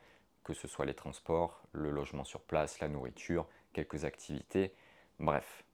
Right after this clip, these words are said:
un minimum de budget pour survivre en tout cas les premières, les premières semaines, les premiers jours. Comment créer facilement ce, ce budget-là ?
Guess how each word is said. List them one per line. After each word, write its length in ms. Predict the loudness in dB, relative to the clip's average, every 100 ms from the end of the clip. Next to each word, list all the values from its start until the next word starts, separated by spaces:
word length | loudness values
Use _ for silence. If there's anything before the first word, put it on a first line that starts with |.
| _ 0
un 60 |
minimum 380 | 4 6 6 4
de 80 | 2
budget 320 | 0 0 0
pour 180 | 0 -4
survivre 400 | -4 -2 0 -2
en 60 | -4
tout 120 | -2
cas 140 | 0
les 80 | 2
premières, 540 | 0 -2 0 0 -2 -4
les 100 | -2
premières 300 | -2 0 -2
semaines, 300 | -2 -2 -2
les 80 | -2
premiers 280 | -4 -4 -6
jours. 160 | -8 -14 _ _ _ _ _ _ _ _ _ -20 _ _
Comment 260 | 4 6 6
créer 260 | 4 4 4
facilement 600 | 4 2 4 4 4 4
ce, 240 | 2 0 0
ce 160 | 0
budget-là ? 640 | 2 2 4 6 6 6